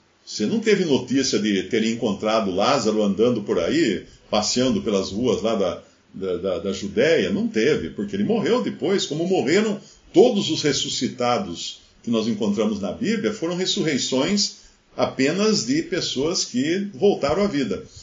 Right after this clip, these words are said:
Mas no céu hoje tem o, o, o, o protótipo de todas as ressurreições que vão acontecer a qualquer momento, pode ser hoje. Pode ser hoje mesmo, que será a transformação do,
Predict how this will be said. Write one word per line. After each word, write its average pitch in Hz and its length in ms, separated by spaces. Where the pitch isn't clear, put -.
Mas 104 180
no 104 140
céu 110 320
hoje 104 360
tem 104 320
o, 92 280
o, - 80
o, 98 640
o - 100
protótipo 143 1200
de 131 140
todas 175 540
as 135 120
ressurreições 127 720
que 131 100
vão 127 140
acontecer 113 540
a 160 100
qualquer 185 420
momento, 196 460
pode 135 240
ser - 160
hoje. 202 380
Pode - 200
ser - 120
hoje 208 260
mesmo, 123 440
que 127 160
será 131 380
a 139 200
transformação 196 1160
do, 151 220